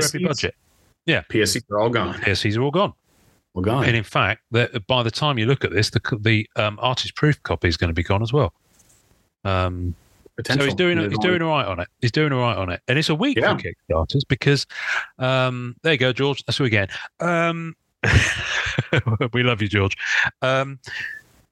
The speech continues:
Speaker 1: it's a week for Kickstarters 'cause Joe Jusko, who we had on last week, his Kickstarter, well, not his Kickstarter, F P G Publishing, who are
Speaker 2: Sure.
Speaker 1: doing the book on Masterpieces ninety-two.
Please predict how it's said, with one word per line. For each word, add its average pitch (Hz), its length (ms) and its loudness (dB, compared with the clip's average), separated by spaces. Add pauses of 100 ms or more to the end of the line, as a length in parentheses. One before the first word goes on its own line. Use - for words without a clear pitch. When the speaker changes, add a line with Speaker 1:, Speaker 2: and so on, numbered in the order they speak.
Speaker 1:
it's 143 140 0
a 160 40 2
week 185 180 0
for - 60 -16
Kickstarters 110 640 0
'cause 147 300 2 (420)
Joe 127 160 2
Jusko, 139 480 0 (180)
who 113 100 2
we 107 60 4
had 101 120 4
on 101 120 0
last 98 240 -2
week, 98 300 0 (560)
his 117 500 0
Kickstarter, 104 640 -2
well, 98 200 2
not 104 180 -6
his 107 200 2
Kickstarter, 90 560 0 (120)
F 117 240 0
P 104 200 2
G 95 440 2 (640)
Publishing, 92 480 0 (720)
who 110 80 -2
are 104 40 2
Speaker 2:
Sure. 127 120 2
Speaker 1:
doing 127 100 0
the 98 80 -4
book 98 260 -2
on 95 120 -2
Masterpieces 98 640 0
ninety-two. 95 720 2